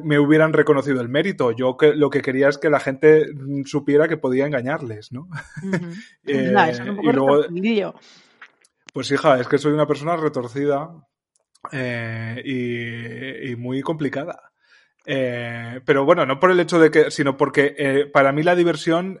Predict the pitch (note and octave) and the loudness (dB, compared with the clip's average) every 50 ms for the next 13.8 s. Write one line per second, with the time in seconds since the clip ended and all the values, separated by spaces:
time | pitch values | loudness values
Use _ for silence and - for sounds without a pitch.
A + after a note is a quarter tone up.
0 | _ - D3 C#3 D3 D3+ D3+ E3+ D#3+ D#3 D#3 D#3+ D#3 D#3+ E3 F3 F#3+ F#3 - _ | _ -6 2 4 4 4 6 4 2 4 6 6 8 8 6 4 0 -6 -12 _
1 | - D3 C#3+ C#3+ D3+ D#3 D#3+ D3+ C#3+ - - D3 C#3+ D3+ D#3+ E3 E3 D3 - D3 | 2 2 2 2 2 0 0 0 -2 -4 -4 -2 2 4 4 2 2 0 0 0
2 | B2+ B2+ B2+ C#3 D3 C#3 - - C3 C3 D3 - - C3 A#2+ A2+ A#2 C#3 F#3+ _ | 2 4 4 4 2 2 0 -4 -6 -6 -4 -4 -6 -8 -6 -10 -14 -16 -16 _
3 | _ _ _ _ _ _ _ _ _ _ _ _ D3 C3+ C3 B2+ B2+ B2 B2 A#2+ | _ _ _ _ _ _ _ _ _ _ _ _ -6 -4 -2 0 0 0 0 -2
4 | A#2+ A#2 A#2 A#2 A#2 A#2 A#2 A#2 B2 C3 C3+ C#3 C3+ B2+ C3+ C#3+ C#3+ C#3 C#3+ A#2 | -2 -4 -6 -6 -8 -8 -8 -8 -6 -6 -4 -4 -2 0 2 2 2 2 0 -6
5 | A2 _ - C3+ C3+ C#3+ C#3+ C#3 C3+ C3 B2 A#2 - - C#3 B2 C3+ C3+ - _ | -6 _ -4 -2 -2 -2 -2 -2 -4 -6 -8 -12 -10 -8 -8 -6 -6 -8 -12 _
6 | _ _ _ _ _ _ _ _ _ _ - C#3+ C3+ C3 B2 B2+ B2+ B2 A#2+ A#2+ | _ _ _ _ _ _ _ _ _ _ -6 -4 -4 -4 -4 -6 -12 -14 -14 -14
7 | A#2+ A#2+ B2 C3 C3+ - _ _ _ _ E3+ D3+ C#3+ C3 C3+ - D3+ E3 F#3+ G#3 | -16 -16 -18 -20 -20 -20 _ _ _ _ -2 0 0 0 4 6 6 6 6 4
8 | F3 - - D3 D#3 C#3+ C#3 C3+ C3 C3+ C#3+ D3 E3+ F3+ F3 E3+ D3+ - - F#3 | -2 -6 -4 -2 0 0 0 0 0 2 2 2 2 0 -4 -4 0 2 2 2
9 | - D#3 D3+ F3+ G3 - F3 D3 C#3 C3+ C3 - C3 B2+ C3 C3 - F3 E3 - | 2 2 2 0 0 0 0 0 0 -2 -2 -2 -2 -2 -2 -4 -8 -10 -8 -2
10 | E3+ D#3 D3 C#3 C3+ C3+ C3 C3 C#3 - _ _ _ _ _ _ _ _ _ _ | 2 2 2 2 0 -2 -6 -8 -10 -14 _ _ _ _ _ _ _ _ _ _
11 | _ _ - D#3 C#3 C3 C#3+ D#3+ G3+ G3 - F#3 E3 D#3 F3 F#3+ A#3 A3 - F3 | _ _ -2 0 2 4 4 4 2 0 0 -2 0 2 2 2 2 2 2 0
12 | D#3 D#3 E3 D3+ D3+ - - C#3+ C3+ C3+ C3 B2+ B2+ B2+ - C3+ B2+ B2+ B2+ B2+ | 2 2 2 0 0 0 0 0 2 2 2 2 0 2 4 4 4 4 4 4
13 | B2 B2 A#2+ B2 B2 A#2+ A#2+ A#2+ B2 A#2+ A#2+ A#2+ B2 B2+ _ | 4 2 0 -2 -2 -4 -4 -6 -8 -8 -10 -12 -14 -18 _